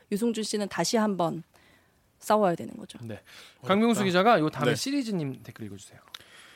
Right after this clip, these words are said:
Speaker 3: 시리즈 삼만, 아니, 삼십사만 천 님께서 "걱정 마, 얘들아. 헌법 소원까지 하면 한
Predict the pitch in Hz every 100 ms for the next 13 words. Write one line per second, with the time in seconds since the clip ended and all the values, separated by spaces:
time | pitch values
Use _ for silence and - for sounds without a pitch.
0 | _ _ - - 214 214 196 233 226 -
1 | - 220 214 208 196 - _ 139 135 -
2 | 220 220 - 190 185 175 147 - 208 165
3 | 120 127 - 170 131 - _ - 208 _
4 | _ _ _ _ - - 170 165 139 123
5 | 127 123 - - 196 196 185 139 175 156
6 | 156 147 143 175 135 -